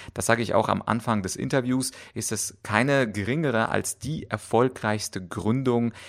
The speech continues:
in Deutschland in den letzten siebzig Jahren. Die Partei ist mittlerweile auf Platz neun, was die Parteimitgliederzahlen anbetrifft,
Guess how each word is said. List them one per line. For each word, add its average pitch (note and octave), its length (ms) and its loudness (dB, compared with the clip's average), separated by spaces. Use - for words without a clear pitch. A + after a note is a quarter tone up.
in A#2+ 220 -2
Deutschland G2 540 2
in F#2 100 -2
den F2+ 220 0
letzten F#2 380 -4
siebzig - 400 -6
Jahren. A2+ 380 2
Die G#2+ 60 -6
Partei A#2 380 4
ist - 300 -2
mittlerweile A2+ 760 4
auf - 220 0
Platz - 380 -2
neun, B2+ 540 2
was G#2 180 -2
die G#2 100 -8
Parteimitgliederzahlen A2+ 1500 -2
anbetrifft, G#2+ 680 -4